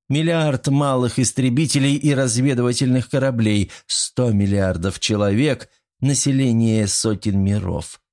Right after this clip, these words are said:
которым суждено уйти в стазис на огромный срок, чтобы вместе с ним отправиться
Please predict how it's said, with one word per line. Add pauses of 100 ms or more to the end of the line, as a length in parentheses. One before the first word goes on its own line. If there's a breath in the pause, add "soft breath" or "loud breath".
(120)
которым
суждено
уйти
в
стазис (200)
на
огромный
срок, (180 loud breath)
чтобы
вместе
с
ним
отправиться